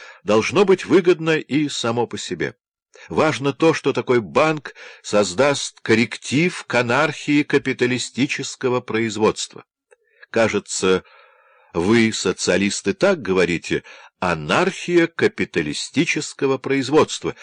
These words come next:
благодушно обратился он к депутату. Серезье, видимо, ему нравился. «М-да. Но, если вы разрешите, я, э, не совсем понимаю».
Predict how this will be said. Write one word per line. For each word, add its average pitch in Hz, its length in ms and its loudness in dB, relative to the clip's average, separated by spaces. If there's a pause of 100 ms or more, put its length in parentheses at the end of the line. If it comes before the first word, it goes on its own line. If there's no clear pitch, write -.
(180)
благодушно 87 600 -2
обратился 85 560 -2
он 80 120 -6
к 76 60 -16
депутату. 80 560 -8 (640)
Серезье, 127 680 0 (280)
видимо, 127 440 -2
ему 92 220 -8
нравился. 67 600 -10 (680)
«М-да. 98 680 -2 (1300)
Но, 107 580 4 (260)
если 104 340 -2
вы 98 140 2
разрешите, 95 720 -4
я, 90 460 -2 (560)
э, 80 260 -8
не 87 120 -8
совсем 90 460 -4
понимаю». 98 640 -4